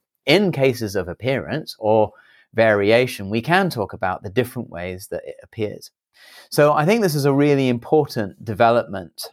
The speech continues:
of the theory and the kind of defense of the theory, that the direct realist doesn't say at the end, the developed direct realist, when they've done a little bit of thinking, doesn't say at the end, "The world is exactly as I perceive it to be."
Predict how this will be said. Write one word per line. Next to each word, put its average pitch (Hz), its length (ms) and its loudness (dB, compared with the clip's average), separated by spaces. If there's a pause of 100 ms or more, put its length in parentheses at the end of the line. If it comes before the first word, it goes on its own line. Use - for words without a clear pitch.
of 104 220 2
the 101 80 -8
theory 98 580 0
and 104 120 -6
the 101 40 -8
kind 104 160 -8
of 92 100 -6
defense 117 460 -4
of 98 120 -10
the 95 100 -14
theory, 95 320 -4
that 101 180 -4 (600)
the 117 120 -2
direct 170 400 2
realist 117 580 0 (100)
doesn't 117 680 0
say 92 540 -2
at 123 180 2
the 117 120 4
end, 80 260 -2
the 92 60 -8
developed 92 580 -2
direct 90 440 -8
realist, 87 400 -10
when 92 100 -12
they've 92 140 -10
done 95 140 -8
a 92 80 -10
little 90 220 -12
bit 85 120 -14
of 85 80 -18
thinking, 92 380 -16
doesn't 123 340 0
say 101 140 -6
at - 80 -6
the 92 100 -10
end, 92 140 -8 (340)
"The 139 80 2
world 147 260 6
is 123 140 2
exactly 113 440 0
as 101 120 2
I 95 100 2
perceive 92 360 -8
it - 120 -14
to - 80 -20
be." - 300 -14